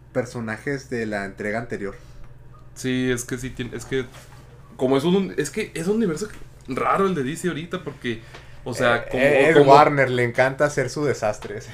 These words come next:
Speaker 1: <laughs>
Speaker 2: Es que como que l-, lo que hicieron la, la vez pasada, como que lo quieren conectar con esto, pero como que, pero, pero quieren arreglar lo, lo, lo cagado que hicieron acá, pero es como que está muy raro.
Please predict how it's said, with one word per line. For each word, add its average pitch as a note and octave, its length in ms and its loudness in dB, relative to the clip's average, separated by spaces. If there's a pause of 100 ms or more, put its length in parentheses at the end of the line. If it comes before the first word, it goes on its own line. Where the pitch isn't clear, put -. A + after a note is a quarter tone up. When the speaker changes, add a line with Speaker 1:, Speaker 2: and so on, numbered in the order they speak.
(120)
Speaker 1:
<laughs> - 240 -14
Speaker 2:
Es B2 160 -6
que F#3 320 0 (720)
como D#3+ 340 0
que D3+ 280 -2 (360)
l-, D3 200 -12 (220)
lo C#3+ 400 6
que D3+ 80 0
hicieron E3 360 0
la, F#3 240 2
la B2 260 -4
vez C3+ 120 0
pasada, F3+ 560 -6
como D3 240 -8
que C#3 80 -6
lo B2+ 120 -2
quieren D3 220 -4
conectar D3 440 -6
con D#3 200 -10
esto, E3 380 -10
pero C#3 160 -2
como B2 180 -8
que, A#2+ 220 -16
pero, A#2+ 300 -2
pero A2+ 180 0
quieren C3 180 0
arreglar B2+ 280 0
lo, C#3+ 260 4 (680)
lo, G#2+ 560 -2
lo A2+ 180 -4
cagado B2+ 380 2
que C#3 80 -8
hicieron B2+ 300 0
acá, C#3 500 2
pero A2+ 420 -2 (300)
es - 120 -20
como B2 260 -10
que - 80 -18
está - 180 -16
muy D3 160 -6
raro. A#2 340 0